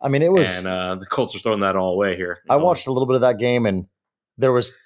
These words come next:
Speaker 1: two possessions in a row they had where he threw an interception. One of them was a pick six. Both times they were driving. The pick six happened when they were at, like, the thirty-yard line th-, of the Tennessee,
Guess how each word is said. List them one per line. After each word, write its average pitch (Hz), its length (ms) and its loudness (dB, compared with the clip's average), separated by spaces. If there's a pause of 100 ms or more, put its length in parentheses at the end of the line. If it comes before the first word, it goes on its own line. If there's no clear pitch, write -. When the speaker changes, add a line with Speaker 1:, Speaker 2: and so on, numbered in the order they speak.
(120)
Speaker 1:
two 180 200 2
possessions 139 460 0
in 127 60 -2
a 123 40 2
row 117 180 6
they 107 140 2
had 95 320 2 (320)
where 117 160 2
he 131 120 0
threw 135 180 2
an 131 60 0
interception. 123 580 0
One 131 140 4
of 131 60 0
them 135 140 2
was 131 100 2
a 120 60 -2
pick - 240 -6
six. 117 320 0
Both 147 260 2
times 147 240 2
they 135 100 4
were 120 80 4
driving. 110 360 2
The 113 80 -2
pick 165 200 0
six 147 220 0
happened 127 300 2
when 123 100 2
they 117 100 2
were 113 100 4
at, - 100 0
like, 107 200 -2
the 92 140 0 (500)
thirty-yard 120 500 4
line 107 320 0
th-, 104 140 -2
of 98 180 -2
the 104 100 0
Tennessee, 110 560 -2